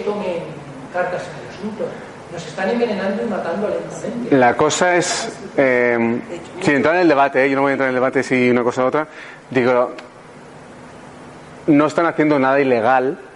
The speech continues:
Speaker 1: Pero sí ilegal.
Speaker 2: Sí, sí, no, no, yo, yo, a ver, yo os, yo os digo que yo, si tiene espartamo, no consumo. O sea, es un tema ya de, de principios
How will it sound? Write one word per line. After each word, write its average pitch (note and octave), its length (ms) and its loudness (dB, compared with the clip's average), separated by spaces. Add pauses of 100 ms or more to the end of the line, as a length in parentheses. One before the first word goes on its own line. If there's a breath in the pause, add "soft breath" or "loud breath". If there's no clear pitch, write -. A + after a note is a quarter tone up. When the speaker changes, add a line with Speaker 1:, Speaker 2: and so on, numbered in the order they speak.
(260)
Speaker 1:
Pero F3 140 -10
sí - 160 -8
ilegal. - 480 -2 (260)
Speaker 2:
Sí, E3+ 140 2
sí, G3 100 4
no, G3 220 6
no, D3 160 0 (220)
yo, E3 220 4
yo, D#3+ 220 2
a D#3 60 4
ver, D#3+ 180 2 (500 loud breath)
yo D#3 200 4
os, D#3+ 120 -4
yo D#3+ 180 4
os D#3 60 -2
digo F3+ 140 2
que D#3 220 0
yo, F3+ 360 2
si C#3+ 240 -2
tiene D#3+ 160 2
espartamo, F#3 400 0
no F3+ 80 0
consumo. A#2 480 -4
O - 40 -20
sea, B2+ 120 2
es B2 80 0
un C#3+ 100 2
tema C#3+ 200 2
ya D3 160 6
de, D3 240 4
de C3 120 4
principios E3+ 580 2